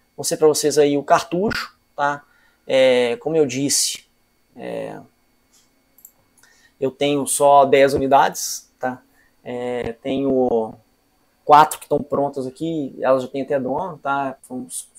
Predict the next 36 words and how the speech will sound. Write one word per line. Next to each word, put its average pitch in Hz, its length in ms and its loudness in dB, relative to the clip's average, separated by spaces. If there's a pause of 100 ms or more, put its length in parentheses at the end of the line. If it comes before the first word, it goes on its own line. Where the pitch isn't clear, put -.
quatro 131 560 -2 (440)
amigos 127 420 -6
aí 120 220 -8 (120)
próximos 120 440 0
que, 120 240 -10
que, 117 420 -12 (1300)
que - 100 -20
gostam 127 300 -2
de 117 60 -8
M 127 100 -4
S 127 100 -8
X, - 400 -10 (240)
mas 151 140 0
eu 156 40 -2
vou 170 80 -2
ter 165 120 -2
mais 165 180 -2
seis. - 560 -8
Essas 147 300 0
seis, 160 420 2
assim 214 420 0
que 226 240 -4
eu 165 300 2 (680)
montar 131 600 -2 (200)
e 160 80 -6
testar 139 640 -2 (240)
tudo, 156 280 -8 (360)
tá? 143 220 -14 (380)
Eu 139 120 -2
vou 135 460 2
disponibilizar 143 560 -4
um 151 100 -2
link 139 300 -8
no 139 300 -4
Mercado 143 360 -8
Livre 131 300 -8